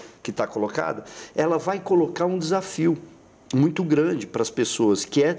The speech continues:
disputar com o outro, de esconder esse o seu lado solidário pra poder sobreviver. Aí você chega na escola, vamos fazer uma escola que, que prepare o seu filho pra competição,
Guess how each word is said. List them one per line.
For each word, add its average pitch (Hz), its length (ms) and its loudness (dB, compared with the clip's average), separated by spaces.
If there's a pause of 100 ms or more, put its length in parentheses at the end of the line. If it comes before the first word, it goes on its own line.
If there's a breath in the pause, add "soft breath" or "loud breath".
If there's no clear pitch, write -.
(160 loud breath)
disputar 165 480 -2
com 175 80 -8
o 170 120 2
outro, 151 320 2 (280 loud breath)
de 151 260 2
esconder 170 800 2
esse - 180 -2
o 139 40 -2
seu 131 200 0
lado 113 300 0
solidário 139 580 0
pra 202 100 -4
poder 185 240 0
sobreviver. 180 680 0 (260 loud breath)
Aí 104 120 0
você 147 300 0
chega 170 240 2
na 180 80 2
escola, 165 340 0
vamos 131 200 -4
fazer 175 180 -2
uma 190 140 2
escola 185 480 0 (500 loud breath)
que, 147 140 -4
que 151 320 -4
prepare 175 560 0
o 190 60 0
seu 175 180 2
filho 180 400 0
pra 165 160 -2
competição, 165 960 0